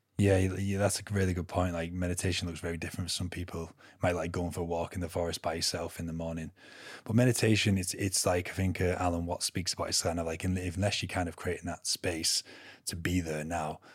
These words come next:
all you are is just a continuation of, like, "Okay, what's next? What's next?" And you just kind of going. You never really, you never really hear, you never really experiencing, um, what, what's in front of you. So it's, it's essentially,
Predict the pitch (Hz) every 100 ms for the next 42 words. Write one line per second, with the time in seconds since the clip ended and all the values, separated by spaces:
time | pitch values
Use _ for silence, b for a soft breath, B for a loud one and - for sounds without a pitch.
0 | B - 110 104 87 87 82 82 - 85
1 | - - 92 98 92 85 92 - 92 82
2 | 82 80 85 - 80 - 90 - - -
3 | - - 85 - - 87 87 - - 82
4 | 80 95 117 127 92 87 85 85 82 80
5 | 78 B B B - 85 82 80 80 80
6 | - 98 98 90 85 85 80 - - 85
7 | 85 82 - 82 85 B B B B -
8 | 90 87 87 85 82 82 80 - _ _
9 | _ _ - 95 - 92 - 92 - 110
10 | 127 139 B B B - 104 98 98 98
11 | - 98 98 101 101 113 - 95